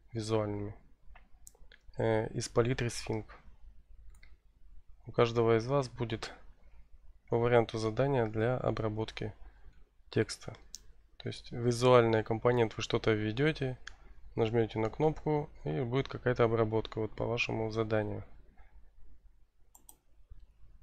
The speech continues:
Итак, напоминаю, что по этому адресу можно скачать учебник электронный, в котором есть,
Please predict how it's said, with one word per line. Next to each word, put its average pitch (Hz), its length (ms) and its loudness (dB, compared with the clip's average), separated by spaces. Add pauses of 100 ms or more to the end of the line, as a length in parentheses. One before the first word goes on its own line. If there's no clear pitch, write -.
(480)
Итак, 123 380 2
напоминаю, 120 680 4
что - 200 -6
по - 140 -4
этому 110 360 0
адресу 110 320 0
можно 110 300 -2
скачать - 560 -4 (320)
учебник 127 500 0 (320)
электронный, 127 680 -2 (2250)
в - 100 -16
котором 117 440 2
есть, 110 460 -2